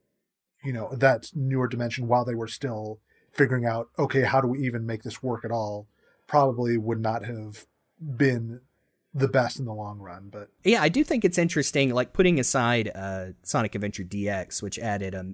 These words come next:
Speaker 2: a mission mode to Adventure one, the, uh, the side missions in Adventure two kinda have some of that where they alter the,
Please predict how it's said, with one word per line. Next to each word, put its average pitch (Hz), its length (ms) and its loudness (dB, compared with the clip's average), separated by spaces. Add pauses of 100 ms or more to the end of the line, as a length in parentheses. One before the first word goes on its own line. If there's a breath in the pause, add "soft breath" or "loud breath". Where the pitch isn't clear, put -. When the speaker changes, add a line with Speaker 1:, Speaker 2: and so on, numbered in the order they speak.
Speaker 2:
a 104 100 -6
mission 101 420 -2
mode 95 280 -6
to 104 100 -12
Adventure 92 440 -10
one, 95 480 -8 (420 loud breath)
the, 131 320 4
uh, 120 240 2
the 104 140 -2
side 165 380 4
missions 139 420 4
in 113 80 2
Adventure 135 360 -2
two 196 320 0
kinda 208 280 0
have 143 200 0
some 117 200 2
of 104 80 0
that 101 160 -2
where 107 80 -6
they 101 160 -4
alter 107 480 -2
the, 95 480 -10